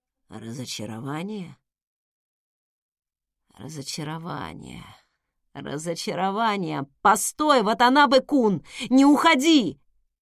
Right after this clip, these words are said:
Я хотел догнать его, но ноги не слушались. В голове эхом звучали его слова снова и снова. В глазах потемнело.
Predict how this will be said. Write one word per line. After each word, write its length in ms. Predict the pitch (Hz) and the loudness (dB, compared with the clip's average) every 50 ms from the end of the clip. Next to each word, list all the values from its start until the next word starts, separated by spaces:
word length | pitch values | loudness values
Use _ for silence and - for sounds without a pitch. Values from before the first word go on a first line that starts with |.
| _ _ _ _ _ _ _ _ _ _ _ _ _ _ _ | _ _ _ _ _ _ _ _ _ _ _ _ _ _ _
Я 160 | - - 143 | -14 -12 -10
хотел 360 | 160 - 185 185 - 208 202 190 | -6 -4 -4 -2 -2 -2 -2 0
догнать 520 | 180 190 190 208 240 240 208 170 - - | -2 -2 -2 -2 -2 -2 -2 -4 -6 -8
его, 300 | 143 131 127 110 - 123 - _ _ _ _ _ _ _ _ _ _ _ _ _ _ _ | -8 -8 -8 -10 -12 -14 -18 _ _ _ _ _ _ _ _ _ _ _ _ _ _ _
но 240 | - - 175 180 175 | -6 -2 -2 0 0
ноги 320 | 180 180 170 170 160 156 165 | 0 0 0 -2 -4 -4 -6
не 160 | 160 160 160 | -4 -4 -4
слушались. 840 | - - 180 175 156 135 - - 117 120 - - - - - - _ _ _ _ _ _ _ _ _ _ _ _ _ _ _ _ _ _ _ _ _ | -6 -6 -6 -6 -8 -10 -10 -14 -14 -16 -16 -14 -12 -12 -12 -14 _ _ _ _ _ _ _ _ _ _ _ _ _ _ _ _ _ _ _ _ _
В 120 | - 156 160 | -12 -8 -4
голове 480 | 170 208 214 214 214 220 233 220 - _ | 0 0 2 2 2 0 0 -2 -4 _
эхом 420 | - 233 233 226 - 226 214 214 202 | -4 -4 -4 -4 -4 -6 -4 -4 -4
звучали 560 | 175 185 196 202 190 - 226 214 208 220 208 | -4 -4 -6 -6 -4 -4 -4 -4 -4 -2 -2
его 240 | 202 196 185 208 208 | -2 -2 -2 -2 -2
слова 540 | - - - 208 214 214 214 226 214 165 143 | -4 -4 -4 -2 -2 -2 0 0 0 0 -2
снова 480 | - - - 196 208 214 220 220 208 | -4 -6 -4 -4 -2 -2 -2 -2 -2
и 180 | 220 - - 214 | -4 -6 -6 -6
снова. 800 | 185 - - - 240 247 254 240 202 143 127 127 - 82 - - _ _ _ _ _ _ _ _ _ _ _ _ _ _ _ _ _ _ _ | -4 -4 -2 -2 -2 -2 -2 -2 -2 -2 -4 -6 -10 -14 -16 -20 _ _ _ _ _ _ _ _ _ _ _ _ _ _ _ _ _ _ _
В 100 | - 233 | -10 -6
глазах 540 | 214 247 247 240 226 185 180 160 131 - - | -4 -2 -2 -2 -2 -2 -4 -4 -6 -6 -10
потемнело. 680 | 131 120 - - 104 104 95 82 87 - - - - | -12 -10 -10 -10 -8 -8 -10 -10 -12 -14 -16 -18 -20